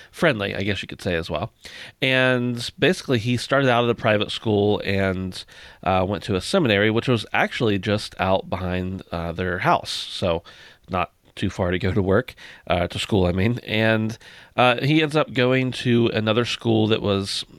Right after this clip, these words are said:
taught by the, a Presbyterian pastor, uh, when he was about ten years old. And, you know, at that point, he got to study a lot of the, um, more highbrow kind of languages and stuff. He got to study Latin and Greek and,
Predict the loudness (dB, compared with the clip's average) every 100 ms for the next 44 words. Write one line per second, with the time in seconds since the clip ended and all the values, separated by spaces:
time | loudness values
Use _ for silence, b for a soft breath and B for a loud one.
0 | -4 -2 -2 0 0 0 -2 0 -2 -4
1 | -2 -2 -4 -6 -4 -2 -2 -6 -10 -8
2 | -6 -4 -4 -4 -4 -6 B B B B
3 | -4 -2 -2 -4 -4 -4 -2 -2 -2 -4
4 | -4 -4 -4 -6 -4 -4 -8 -4 -4 -4
5 | -14 -20 _ -14 -8 -6 -6 -4 -2 -2
6 | -2 -2 -2 -6 -4 -4 -4 -6 -8 -6
7 | -6 -4 -4 -4 -6 -8 -8 -8 -6 -10
8 | B B B B -6 0 0 0 -2 0
9 | 2 2 2 2 4 4 4 2 2 -2
10 | -4 -6 -4 -4 -2 0 0 0 -2 -4
11 | -2 -2 -2 -10 -10 -8 -6 -4 0 0
12 | 0 -4 -4 -8 -6 0 2 2 -2 -10
13 | -10